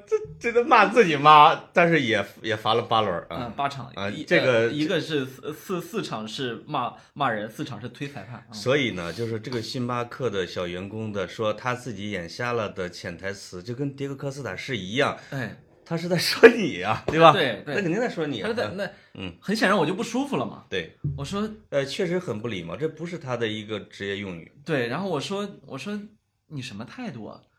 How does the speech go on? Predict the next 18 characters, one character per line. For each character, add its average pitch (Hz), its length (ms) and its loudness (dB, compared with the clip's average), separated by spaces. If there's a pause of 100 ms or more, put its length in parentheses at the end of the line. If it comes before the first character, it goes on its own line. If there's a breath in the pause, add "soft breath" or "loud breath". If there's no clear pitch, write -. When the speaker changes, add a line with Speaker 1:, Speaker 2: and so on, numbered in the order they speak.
(180)
Speaker 2:
他 170 60 -10
说 185 400 -10 (1120)
：“你 208 140 -10
点 160 160 -6
单 165 160 -8
吧。” - 160 -12 (1120)
我 135 140 -12
说 190 480 -4 (280)
：“你 151 140 -8
这 226 140 -10
种 165 160 -6
情 - 180 -10
况 151 140 -8
我 143 40 -6
怎 127 100 -8
么 104 100 -8
点 123 200 -10
单？ - 160 -20